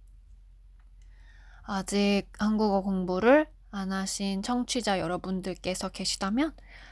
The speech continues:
이 방송이 끝나고 꼭 주무시기 전에는 한국어 공부를 해주시길 바라겠습니다. 그럼 저는 내일 또 새로운 이야기를 가지고 돌아오겠습니다.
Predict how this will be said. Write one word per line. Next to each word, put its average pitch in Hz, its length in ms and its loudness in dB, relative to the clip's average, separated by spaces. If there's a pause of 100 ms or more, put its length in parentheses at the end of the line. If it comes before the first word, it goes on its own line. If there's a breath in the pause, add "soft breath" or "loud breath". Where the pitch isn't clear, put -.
(160 loud breath)
이 226 220 2
방송이 214 520 2
끝나고 277 680 4 (380 soft breath)
꼭 220 340 0 (240)
주무시기 214 640 -4
전에는 196 680 -2
한국어 240 480 0
공부를 180 720 0 (280)
해주시길 247 720 0
바라겠습니다. - 1000 -6 (1800 loud breath)
그럼 233 260 0
저는 214 420 2
내일 185 300 0 (100)
또 302 300 6 (160)
새로운 262 640 2
이야기를 185 440 -2
가지고 - 720 2
돌아오겠습니다. 190 960 -4